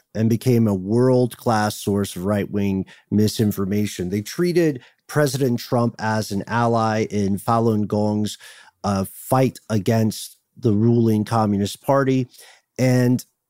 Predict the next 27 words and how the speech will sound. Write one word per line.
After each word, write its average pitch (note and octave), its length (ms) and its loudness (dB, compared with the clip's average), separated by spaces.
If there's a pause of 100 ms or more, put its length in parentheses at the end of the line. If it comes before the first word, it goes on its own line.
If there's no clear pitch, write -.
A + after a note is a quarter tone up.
(480)
as E3+ 420 0 (260)
U D3+ 180 4
S C#3 120 2
politics B2+ 960 -2 (500)
became B2+ 520 2
more A#2 340 4
divisive A#2+ 800 0
during G#2+ 240 2
the G2+ 80 2
rise G#2+ 680 0
of, F#2+ 460 -2
uh, F#2 240 -2
the F2+ 140 -6
Trump B2 320 -2
candidacy G#2+ 720 0
and G#2 100 0
later F#2+ 280 0
presidency, C#3+ 800 -2 (400)
they C#3 640 2 (360)
bet B2 600 0
increasingly A#2+ 920 2 (100)
on G2+ 560 2
Trump E3 420 0 (360)
and A2+ 300 4
criticized A2 840 0
his G#2 360 0
opponents. B2 720 -2